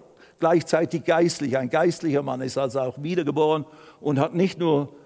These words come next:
wunderbares Wissen, sondern tatsächlich auch Offenbarungserkenntnis und durch seine lebendige Beziehung zu Jesus. Also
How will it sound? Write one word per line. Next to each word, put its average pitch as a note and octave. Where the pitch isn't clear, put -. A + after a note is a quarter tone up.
wunderbares D3
Wissen, D#3+
sondern C#3
tatsächlich C#3+
auch D3
Offenbarungserkenntnis D3
und C3+
durch C3+
seine C3+
lebendige C3
Beziehung C3
zu D3
Jesus. B2+
Also B2